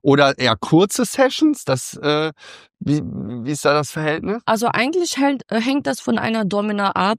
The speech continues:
Speaker 2: so, die das anbietet, ne? Egal, was man macht, so. Ich biete eigentlich ab eine Stunde. Wenn einer sagt, „Oh, ich möchte aber gerne eine halbe Stunde“,
Speaker 1: Geht
Speaker 2: ich
Speaker 1: doch
Speaker 2: bi-
Speaker 1: eigentlich fast gar nicht, ne? Ist doch viel, also man, man muss es doch auch gerade beim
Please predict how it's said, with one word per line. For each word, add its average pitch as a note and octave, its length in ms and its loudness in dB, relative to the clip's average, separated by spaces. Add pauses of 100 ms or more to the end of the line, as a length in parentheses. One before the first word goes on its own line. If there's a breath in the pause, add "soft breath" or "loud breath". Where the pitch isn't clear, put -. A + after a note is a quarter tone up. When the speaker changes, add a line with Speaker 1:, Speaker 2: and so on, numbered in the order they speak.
Speaker 2:
so, F#3+ 460 2 (360 loud breath)
die G3+ 160 2
das - 420 0
anbietet, D#3+ 640 -2
ne? F3+ 280 0
Egal, F3+ 320 0
was E3 160 -6
man D#3 160 0
macht, D3+ 280 -4
so. D#3 280 2 (260 loud breath)
Ich - 220 -2
biete A#3+ 540 0 (500)
eigentlich E3 400 -4
ab D#3+ 140 -4
eine E3+ 220 0
Stunde. D#3+ 280 -4
Wenn E3 120 -2
einer G3+ 320 0
sagt, F#3+ 380 2
„Oh, G#3 140 4
ich G3+ 180 -2
möchte G#3+ 220 -2
aber G3+ 100 2
gerne G3 200 -2
eine E3+ 80 -4
halbe A3 240 0
Stunde“, A#3 360 -4 (240 loud breath)
Speaker 1:
Geht C#3+ 120 2
Speaker 2:
ich - 40 2
Speaker 1:
doch G#3 80 2
Speaker 2:
bi- D3 80 2
Speaker 1:
eigentlich B2 280 0
fast A#2 260 -10
gar A2 200 2
nicht, A2 160 -4
ne? C#3 80 -2
Ist C#3+ 120 -4
doch C3 100 -6
viel, E3 160 0
also C#3+ 220 2
man, F3+ 200 0
man D3 80 0
muss D#3+ 160 0
es D3+ 120 -8
doch C#3+ 140 2
auch C#3 120 -4 (100)
gerade C#3+ 220 2
beim C#3 220 0